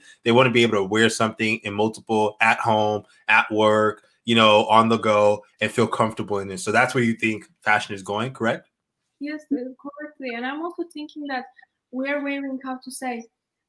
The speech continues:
Speaker 2: uh, in the past, as Chanel changed the, uh, the fashion industry by her little black dress, and now I feel like we're gonna change the fashion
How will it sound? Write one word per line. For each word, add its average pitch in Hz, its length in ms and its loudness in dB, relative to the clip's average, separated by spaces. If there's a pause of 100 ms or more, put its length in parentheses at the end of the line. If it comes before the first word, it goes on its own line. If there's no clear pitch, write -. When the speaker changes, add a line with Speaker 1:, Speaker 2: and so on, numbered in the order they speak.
Speaker 2:
uh, 226 360 -12 (480)
in 269 120 -8
the 320 100 -10
past, 269 420 -10
as 240 260 -6
Chanel 247 400 -6
changed 254 440 -8
the, 269 100 -10 (220)
uh, 226 180 -10
the 240 60 -10
fashion 254 360 -10
industry 233 560 -6
by 226 160 -6
her 214 320 -12 (340)
little 247 300 -4
black 233 340 -8
dress, 294 480 -4
and 262 200 -2
now 311 240 -6
I 277 100 -6
feel 294 280 -12
like 269 240 -6
we're 240 100 -10
gonna 262 320 -8
change 247 340 -8
the 240 220 -8 (120)
fashion 254 520 -12